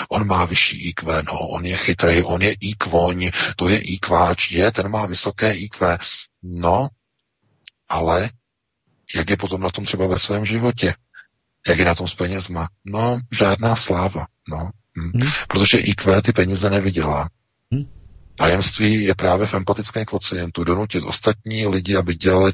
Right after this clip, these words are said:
Speaker 1: to, co vy chcete, aby přijímali vaše rady, vaše příkazy,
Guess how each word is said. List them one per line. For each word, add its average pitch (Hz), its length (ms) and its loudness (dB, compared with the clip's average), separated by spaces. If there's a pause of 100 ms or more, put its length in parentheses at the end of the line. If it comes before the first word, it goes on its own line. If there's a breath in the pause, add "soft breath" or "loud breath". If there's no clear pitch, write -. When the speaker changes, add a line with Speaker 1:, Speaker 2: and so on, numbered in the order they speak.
Speaker 1:
to, 95 160 0
co - 260 -2
vy 87 120 0
chcete, - 460 -6
aby 80 120 0
přijímali 85 580 2
vaše 82 340 4
rady, 90 320 2 (340 loud breath)
vaše - 220 2
příkazy, 78 680 -2